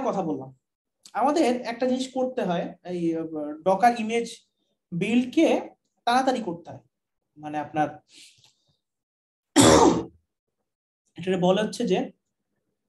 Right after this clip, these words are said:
বিল্ড অটোমেশন যখন আমরা করি DevOps-রা, তখন একটা জিনিস করতে হয় কি, এটাকে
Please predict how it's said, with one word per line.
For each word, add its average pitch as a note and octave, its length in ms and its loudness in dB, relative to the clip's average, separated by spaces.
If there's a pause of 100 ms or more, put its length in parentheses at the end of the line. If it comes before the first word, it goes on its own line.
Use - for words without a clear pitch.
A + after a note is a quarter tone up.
(400)
বিল্ড A3+ 280 6
অটোমেশন C#4 300 6
যখন C#4+ 120 4
আমরা C#4 140 4
করি A#3+ 200 4
DevOps-রা, E3+ 680 0
তখন F#3+ 200 -6
একটা G3+ 200 -10
জিনিস A3 160 -14
করতে A#3 200 -8
হয় B3+ 100 -2
কি, C#4 80 -4
এটাকে A3 280 -4